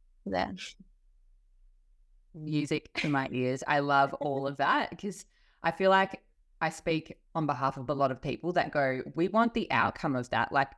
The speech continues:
Speaker 2: absolutely. Give me an email list, give me a, a funnel, give me a website, but I don't wanna have to do the work. <laughs> You know, I, you don't wanna have to do work between, like, now and getting to the outcome. But when you explain it like that, it's like,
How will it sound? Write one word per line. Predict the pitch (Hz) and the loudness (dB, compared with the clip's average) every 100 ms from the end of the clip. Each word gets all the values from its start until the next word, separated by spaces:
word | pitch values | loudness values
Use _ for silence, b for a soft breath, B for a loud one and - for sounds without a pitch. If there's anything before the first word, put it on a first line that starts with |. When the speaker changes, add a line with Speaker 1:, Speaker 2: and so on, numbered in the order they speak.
| _ | _
Speaker 2:
absolutely. | 190 185 - 151 160 - 107 | 0 0 -4 -4 -4 -6 -8
Give | - 170 | -6 -2
me | 175 170 | 0 0
an | 151 | 0
email | 151 151 143 | 0 0 0
list, | 139 143 - | 0 -2 -2
give | 160 | -2
me | 151 151 | 0 0
a, | 147 | 0
a | 147 147 | 0 -2
funnel, | - 139 139 | 0 -2 -2
give | 143 151 | -2 -4
me | 151 143 | -2 -2
a | 131 123 | 0 0
website, | 135 139 135 123 | 0 -2 -2 -2
but | 120 | -2
I | 127 | -2
don't | 160 | 0
wanna | 160 139 | -2 -2
have | 135 | -6
to | - | -8
do | 151 | -8
the | 131 | -4
work. | 143 127 - - | -2 -4 -6 0
<laughs> | 269 - - - - | 0 0 -18 -20 -6
You | 220 | 0
know, | 185 180 220 | 2 4 4
I, | 196 180 175 - | 2 0 -2 -6
you | 202 175 175 175 | -6 -4 -2 0
don't | 165 170 | 2 2
wanna | 175 160 156 | 2 2 0
have | 160 - | -2 -6
to | |
do | 165 156 | -4 -2
work | 147 143 - 156 | 0 -2 -4 -6
between, | 165 - 147 | -4 0 0
like, | 135 151 | 0 -2
now | 135 127 127 | -2 0 -2
and | 143 135 | -2 -4
getting | 117 127 135 | -2 -2 -4
to | - | -4
the | 135 | -2
outcome. | 123 - 165 | -2 -2 0
But | 180 151 | 0 0
when | 156 | 0
you | 160 | -2
explain | - - 151 | -4 -4 -2
it | 143 | 0
like | 135 - | -2 0
that, | 123 | -2
it's | 151 - | -2 -2
like, | 143 135 - | -2 -2 -6